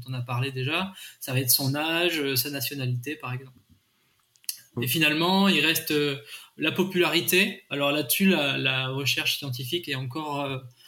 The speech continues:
Speaker 1: on va dire, balbutiante. C'est un peu difficile de mesurer la popularité. On essaye d'y arriver aujourd'hui avec les, les réseaux sociaux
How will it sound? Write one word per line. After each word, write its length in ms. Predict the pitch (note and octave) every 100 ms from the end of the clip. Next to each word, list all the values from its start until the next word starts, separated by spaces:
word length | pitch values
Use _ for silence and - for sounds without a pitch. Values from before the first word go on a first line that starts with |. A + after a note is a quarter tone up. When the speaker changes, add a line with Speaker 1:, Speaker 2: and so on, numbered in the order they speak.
| -
Speaker 1:
on 80 | C#3+
va 120 | C#3
dire, 160 | C#3+ C#3+
balbutiante. 680 | C#3+ C#3+ D#3 - F#3+ G#3 G3 - _ -
C'est 140 | - C#3+
un 100 | C3+
peu 120 | E3
difficile 460 | D#3+ E3+ D#3 F#3+ D#3
de 60 |
mesurer 400 | D3 C3 C#3+ C#3+
la 80 | C#3+
popularité. 800 | B2+ C3+ C3+ C3 C3 B2 E3+ F#3
On 200 | F3 C#3
essaye 320 | C3 B2 C#3+
d'y 120 | C#3 C#3
arriver 380 | B2+ C3 C#3
aujourd'hui 360 | D3 C3+ C3 C#3
avec 280 | C3+ B2+ B2+
les, 200 | C3 B2+
les 140 | B2+ C3
réseaux 260 | C3+ B2+
sociaux 640 | B2+ C#3 A#2+ D#3+ D3+ D3+